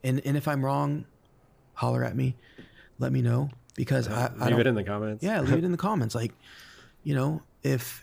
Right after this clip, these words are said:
Speaker 1: if you don't agree with this, I would like to know why. Because here's what I have seen to be true. People respond with as great of a response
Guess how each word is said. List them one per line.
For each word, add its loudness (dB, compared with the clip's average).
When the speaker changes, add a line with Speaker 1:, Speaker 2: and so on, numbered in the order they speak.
Speaker 1:
if -2
you 0
don't -2
agree 0
with -2
this, -2
I 0
would 0
like -2
to 0
know 4
why. -2
Because 0
here's 2
what -2
I 0
have -2
seen 2
to 0
be 0
true. -2
People -2
respond 0
with 2
as 2
great -2
of 0
a 2
response -2